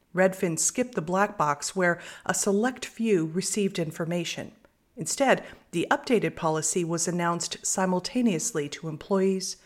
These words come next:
and shareholders. The Redfin memo shows why you want to explain the why. Kelman's post was the opposite of the outdated "because I said so" mindset. In its place,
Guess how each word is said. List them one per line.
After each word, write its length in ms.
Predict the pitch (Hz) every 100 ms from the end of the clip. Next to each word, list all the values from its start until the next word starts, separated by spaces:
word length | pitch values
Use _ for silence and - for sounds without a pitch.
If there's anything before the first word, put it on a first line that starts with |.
| _ _
and 140 | 170 165
shareholders. 880 | - 208 190 147 - - - - - _ _ _ _ _
The 80 | 175
Redfin 420 | 180 180 190 190
memo 360 | 185 175 170 170 - -
shows 360 | - 233 220 214
why 140 | 220
you 140 | 214 208
want 200 | 208 214
to 60 |
explain 520 | 208 - - 220 226
the 60 | 196
why. 460 | 170 202 214 107 - _ _ _ _ _ _
Kelman's 360 | - 214 269 -
post 520 | - 226 208 - 180
was 240 | 185 170 - - -
the 220 | 202 -
opposite 560 | 233 262 285 - 185 -
of 80 |
the 160 | 165 180
outdated 720 | 180 175 190 175 170 - -
"because 320 | - - 196
I 80 | 170
said 320 | 143 - 214
so" 180 | 214 156
mindset. 540 | 151 143 131 - - - _ _ _ _ _
In 120 | 247
its 140 | 240 240
place, 520 | - 277 180 - -